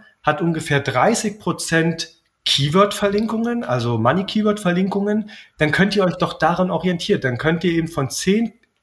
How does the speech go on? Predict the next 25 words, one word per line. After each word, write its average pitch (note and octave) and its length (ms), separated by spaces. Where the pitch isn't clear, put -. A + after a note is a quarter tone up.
Ankertexten, G3 840
die D3+ 140
ihr C3+ 120
setzt, C#3+ 540
drei A#2+ 760
auf F#3 200
Money-Keyword B2 720
setzen. G#2 480
Also C#3+ 160
ich D#3 120
finde, A#3 220
hier F3+ 120
muss G3+ 240
man F3 120
gar D3+ 160
keine E3 300
Faustregel D#3 600
mittlerweile C#3 500
mehr C3+ 180
benutzen, D#3 460
weil D#3 120
es - 160
gibt G#3 240
die F#3 120
Tools. G3+ 520